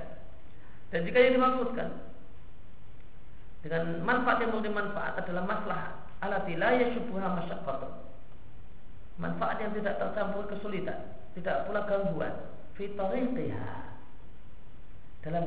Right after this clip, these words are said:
jalan untuk melakukannya dan sarana untuk mewujudkannya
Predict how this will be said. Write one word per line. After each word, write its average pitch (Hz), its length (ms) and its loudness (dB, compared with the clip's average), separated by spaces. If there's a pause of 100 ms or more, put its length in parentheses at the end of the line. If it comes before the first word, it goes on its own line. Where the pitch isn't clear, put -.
jalan 233 280 6 (120)
untuk 220 160 2
melakukannya 208 800 0
dan 151 120 -2 (120)
sarana 226 540 2
untuk 208 100 -2
mewujudkannya 220 800 -2